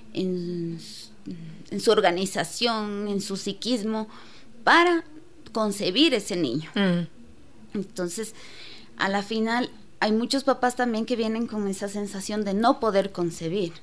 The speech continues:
Speaker 1: Bueno, no solo la sensación, también es una realidad.
Speaker 2: Es una realidad, exacto.
Speaker 1: Pero es poder trabajar también ese, esa posibilidad de concebir, pero no es la biológica.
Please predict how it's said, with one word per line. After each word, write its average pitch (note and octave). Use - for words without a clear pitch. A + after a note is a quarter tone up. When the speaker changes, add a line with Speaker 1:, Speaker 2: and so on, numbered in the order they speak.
Speaker 1:
Bueno, G3
no A#3
solo C4
la G#3+
sensación, G3
también G3
es G3
una F#3+
realidad. D#3
Speaker 2:
Es E3+
una D#3
realidad, C#3+
exacto. D3
Speaker 1:
Pero G3+
es G#3+
poder A3+
trabajar A3
también G3+
ese, G#3
esa A#3+
posibilidad F#3
de A#3+
concebir, F#3
pero G3
no A3
es D4
la B3+
biológica. F3+